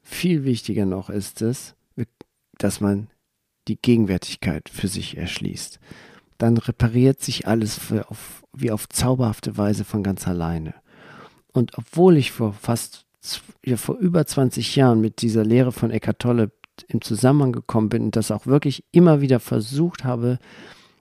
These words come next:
das bewusst zu leben, haut das Ego einen immer in die Kerbe und reißt einen da raus. Dieses Leben im Hier und Jetzt, das in der Gegenwärtigkeit, das ist so schwierig, das ist die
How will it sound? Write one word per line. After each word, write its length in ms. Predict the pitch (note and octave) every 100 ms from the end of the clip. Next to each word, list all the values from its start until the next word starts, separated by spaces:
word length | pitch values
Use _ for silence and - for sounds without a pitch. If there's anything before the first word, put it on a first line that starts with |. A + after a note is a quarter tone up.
| -
das 380 | A2+ A2 - -
bewusst 540 | - A#2 A2+ F3+ - -
zu 120 | C#3
leben, 520 | B2+ C#3+ D3+ C#3+ D#3 - - - - _ _
haut 500 | - - B2+ E3+ E3+
das 220 | C#3+ C3
Ego 240 | D3+ D3 C#3+
einen 260 | B2+ B2+
immer 260 | B2+ C3+ C#3+
in 160 | B2+ A#2+
die 120 | A#2+
Kerbe 560 | - A2+ A2 C3+ F3 G#3 _ -
und 200 | C3+ A2+
reißt 380 | A#2 A#2 -
einen 160 | B2+ C3+
da 120 | C3+
raus. 440 | C#3+ E3 C3+ A2 -
Dieses 400 | A2+ - A2 -
Leben 420 | A#2 C#3 F3 E3+
im 160 | C#3+ B2
Hier 240 | C#3+ C3+
und 140 | C3
Jetzt, 420 | D3+ C#3+ - - - _ _ _ _ _ _
das 280 | - A2+ - _ _ -
in 120 | B2+
der 120 | A#2
Gegenwärtigkeit, 960 | A#2+ D#3 E3 A#2+ A2 - - A2 F2+ -
das 200 | - -
ist 300 | - C#3 -
so 680 | D#3 C3 C#3 E3 G3 G#3+ G#3
schwierig, 920 | - - F3 E3+ F3+ G3+ - F#3+ -
das 180 | C#3 -
ist 200 | C3 -
die 180 | C#3